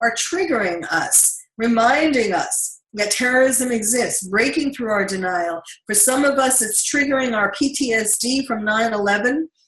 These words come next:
and subsequent attacks. And so all of these things in one week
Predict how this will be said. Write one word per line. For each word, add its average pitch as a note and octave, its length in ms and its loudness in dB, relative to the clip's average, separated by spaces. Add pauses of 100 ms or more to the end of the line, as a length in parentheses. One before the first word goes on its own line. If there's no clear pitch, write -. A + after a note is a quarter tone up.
(100)
and G3 160 -2
subsequent F#3+ 640 0
attacks. - 720 -2 (400)
And C#4 120 0
so D4 280 0
all G4 260 2
of F#4+ 60 -2
these D#4+ 240 2
things A3+ 380 0
in G3+ 180 0
one D4+ 320 4
week A#3+ 260 -4